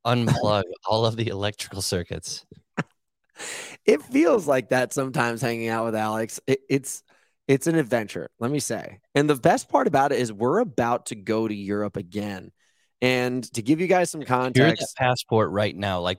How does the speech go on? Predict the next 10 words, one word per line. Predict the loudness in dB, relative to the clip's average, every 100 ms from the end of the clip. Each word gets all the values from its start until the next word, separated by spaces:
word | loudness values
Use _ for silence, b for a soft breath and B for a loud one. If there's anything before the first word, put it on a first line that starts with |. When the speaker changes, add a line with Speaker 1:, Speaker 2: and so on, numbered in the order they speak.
| _
Speaker 1:
place | -2 0 2 4
it, |
Speaker 2:
Yeah. | 4 2 -10 _ _ _ _ _ -2
Speaker 1:
place | 2 6
it | 4
Speaker 2:
Alex. | 4
Speaker 1:
with | 0 -2 0
you | 0 0 -4 -12 _ _ -4
in | -2
the, | -2